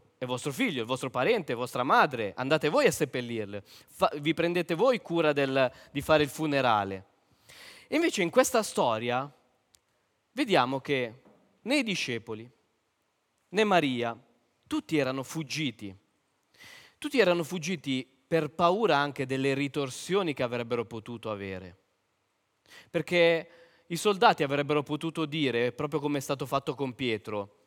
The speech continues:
"Ah sì, guarda, anche tu sei amico di Gesù. Vieni, vieni, che facciamo la stessa cosa anche a te."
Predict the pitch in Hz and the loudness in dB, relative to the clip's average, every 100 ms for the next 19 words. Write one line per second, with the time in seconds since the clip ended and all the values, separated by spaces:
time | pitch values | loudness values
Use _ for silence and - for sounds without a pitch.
0 | _ - 175 127 208 156 214 135 147 160 | _ -6 -6 -6 -8 -2 -2 -2 -4 -8
1 | 175 - 330 156 123 110 123 120 123 113 | -8 -6 -4 -2 0 0 -4 -6 -10 -10
2 | 117 110 110 90 _ _ _ _ _ _ | -10 -10 -10 -12 _ _ _ _ _ _
3 | _ _ _ _ _ 349 165 247 156 117 | _ _ _ _ _ -4 -4 -4 -4 -6
4 | 131 156 185 170 151 160 151 147 143 135 | -10 -8 -4 -4 -4 -6 -6 -6 -6 -6
5 | 139 - 92 | -10 -10 -12